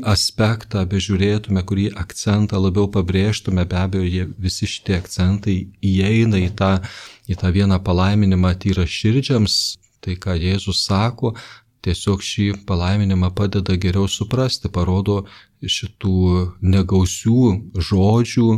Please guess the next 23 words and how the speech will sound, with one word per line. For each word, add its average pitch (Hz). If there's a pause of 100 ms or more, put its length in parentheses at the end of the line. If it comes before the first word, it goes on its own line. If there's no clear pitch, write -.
(520)
turtingumą 107
ir, 95
ir 95
gylį, 101
ką 92
jie, 90
ką 90
jie 92
reiškia 107
mūsų 87
gyvenime. 87 (680)
Kai 110
kurie 143
Jėzaus 147 (240)
palaiminimai 110
atrodo 98 (160)
nesunkiai 110
ir 98 (460)
ne 98
kartą 113
pritaikomi, 101 (320)
pabrėžiant 92
jų 98